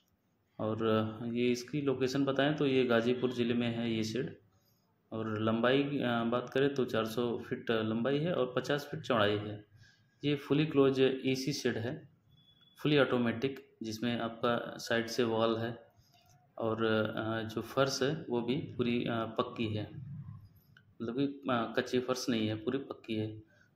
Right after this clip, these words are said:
तो अभी यहाँ पे installation का काम, आ, equipment installation का काम लगभग नाइंटी परसेंट हो चुका है, और जिसमें आप fan देख सकते हैं install हो चुका है अपनी जगह पे।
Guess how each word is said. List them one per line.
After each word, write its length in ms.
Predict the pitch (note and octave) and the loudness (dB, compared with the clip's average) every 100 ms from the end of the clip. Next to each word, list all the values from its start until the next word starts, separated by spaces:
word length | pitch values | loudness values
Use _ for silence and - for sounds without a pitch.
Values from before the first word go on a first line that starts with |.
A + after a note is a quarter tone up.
| _ | _
तो 80 | A#2+ | -4
अभी 400 | A#2 A#2+ C#3+ D#3+ | -2 0 0 2
यहाँ 200 | D3+ C#3+ | 4 4
पे 200 | C#3+ D3 | 4 2
installation 520 | C#3 C3+ B2 B2+ C#3 | 2 2 2 2 0
का 120 | C#3 | 0
काम, 380 | C3+ B2+ B2+ B2+ | 2 4 4 2
आ, 340 | B2 A#2+ A#2+ A#2 | 0 0 0 0
equipment 540 | A#2 C3 B2+ C3+ B2+ | 0 0 2 2 2
installation 560 | B2+ A#2+ B2+ B2 B2 A#2 | 0 2 4 4 2 0
का 120 | A#2+ | 0
काम 300 | B2 B2 B2 | 0 -2 0
लगभग 280 | A2+ A#2 A#2+ | -2 -2 -2
नाइंटी 340 | A#2 A2+ A#2 | 0 0 -2
परसेंट 380 | B2 A2 A#2 A2+ - | -4 -4 -4 -6 -4
हो 80 | B2 | -4
चुका 400 | - - A2+ G#2+ | -4 -4 -4 -2
है, 100 | C3+ - _ _ - - - _ _ _ | -4 -12 _ _ -20 -20 -20 _ _ _
और 220 | G#2+ G#2+ G#2+ | -4 -2 -2
जिसमें 400 | A2 A2 A#2+ A#2 | -4 -4 -2 0
आप 260 | A2+ - A#2 A2 A2 - | -2 -2 -2 0 -4 -8
fan 380 | A2+ A2+ A#2 A2+ | -4 -2 -2 -4
देख 160 | A2+ A2+ | -6 -6
सकते 340 | A2 - A#2 | -8 -8 -6
हैं 340 | A2 A2+ A2+ | -4 -6 -6
install 320 | A2+ G#2+ A2+ A2 | -8 -6 -4 -2
हो 120 | A2+ | -4
चुका 260 | A2+ A2+ | -6 -6
है 140 | A2 G#2+ | -4 -4
अपनी 220 | G#2+ A2+ | -4 -4
जगह 240 | A2 A2 | -4 -4
पे। 180 | A2 C3+ | -6 -8